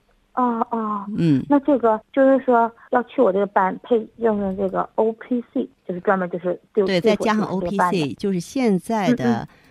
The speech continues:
Speaker 1: 嗯，嗯。
Speaker 2: 呃，青春和爱依，你该怎么用还是怎么用。
Speaker 1: 嗯，好的。
Speaker 2: 啊，就是不要做很大的调整，然后呢，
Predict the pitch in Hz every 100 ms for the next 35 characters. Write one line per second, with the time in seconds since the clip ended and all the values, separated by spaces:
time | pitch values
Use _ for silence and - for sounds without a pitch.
0 | _ - 151 139 131 127 - 233 240 233
1 | 226 226 - 170 180 180 131 - 202 -
2 | 123 127 147 143 139 147 127 120 135 131
3 | - _ _ _ - 226 - 180 185 180
4 | - - 160 147 165 151 143 139 - 190
5 | 208 175 170 151 - 127 160 156 131 127
6 | - 123 147 135 - - 156 151 - 190
7 | 151